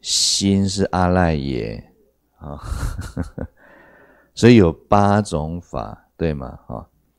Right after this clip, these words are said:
但它不是平列的八种识，阿赖耶是识哦，哈，它叫种子识，但是它跟其他的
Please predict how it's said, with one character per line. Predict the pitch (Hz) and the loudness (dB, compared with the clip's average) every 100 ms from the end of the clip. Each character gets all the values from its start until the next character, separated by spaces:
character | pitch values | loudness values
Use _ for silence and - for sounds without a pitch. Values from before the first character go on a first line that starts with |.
| _ | _
但 | 110 | 0
它 | 113 | 2
不 | 120 95 | 2 0
是 | 98 101 | -2 -4
平 | - 80 78 87 | -4 -6 -4 -2
列 | 95 82 | 2 2
的 | 73 73 | 0 -8
八 | - 80 78 | -4 -2 -2
种 | - 57 57 | -6 -10 -10
识， | - - 76 - | -8 -6 -8 -4
阿 | 113 | 2
赖 | 127 | 2
耶 | 110 82 76 | 2 2 -2
是 | 69 82 | -2 -4
识 | 85 - - 85 69 | -4 -4 -4 -4 -4
哦， | 60 - _ | -6 -12 _
哈， | _ 64 - _ _ _ _ | _ -12 -12 _ _ _ _
它 | 90 | -4
叫 | 95 | -2
种 | 87 - - | -4 -8 -10
子 | - 67 | -12 -12
识， | - - 73 | -10 -8 -6
但 | - 101 | -2 0
是 | 101 | 2
它 | 107 104 - - - _ | -2 -2 -10 -20 -20 _
跟 | 110 110 | 0 0
其 | 113 - 87 85 | 0 -4 -4 -6
他 | - 92 87 87 85 | -4 0 2 2 0
的 | 80 76 71 67 67 | -2 -4 -4 -6 -10